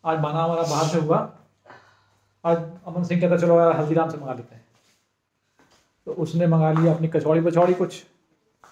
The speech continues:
दही बड़े बड़े। हमने मंगा लिए क्या, रवा डोसा, और हमने खा लिया एक कुलचे छोले, ऐसा कुछ खा लिया। हमारा काम निपट गया। अब हम लोग हो गए हैं free।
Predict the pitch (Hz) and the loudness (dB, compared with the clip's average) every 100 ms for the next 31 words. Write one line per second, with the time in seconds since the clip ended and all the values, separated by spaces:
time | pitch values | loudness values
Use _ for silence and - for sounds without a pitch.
0 | _ _ - 135 160 165 170 175 151 - | _ _ -8 -2 2 2 2 2 0 -2
1 | - - _ _ _ _ _ 160 160 165 | -10 -18 _ _ _ _ _ -8 -4 -2
2 | 156 151 151 147 - - 165 202 202 - | 0 0 2 0 -2 -6 -2 0 -2 -12
3 | _ _ _ _ _ _ _ _ _ _ | _ _ _ _ _ _ _ _ _ _
4 | _ _ 139 151 165 160 190 170 - _ | _ _ -4 0 0 0 0 -2 -4 _
5 | _ 170 170 165 147 _ _ _ _ 151 | _ -20 -18 -18 -20 _ _ _ _ -4
6 | 147 135 147 156 165 147 139 143 139 135 | -2 -2 -4 -2 -2 -2 -4 -4 -4 -4
7 | 135 - - _ 131 131 170 170 165 175 | -8 -20 -20 _ -10 -6 -4 -2 0 2
8 | 165 165 156 - 139 139 - _ _ _ | 0 -2 -6 -10 -12 -14 -20 _ _ _
9 | _ _ _ _ _ _ _ 147 139 139 | _ _ _ _ _ _ _ -8 -8 -6
10 | 139 127 117 147 165 165 - _ _ _ | -6 -6 -4 -2 -2 -4 -8 _ _ _
11 | _ _ _ - 139 139 151 143 143 139 | _ _ _ -10 -6 -2 0 2 0 -2
12 | 139 165 | 0 0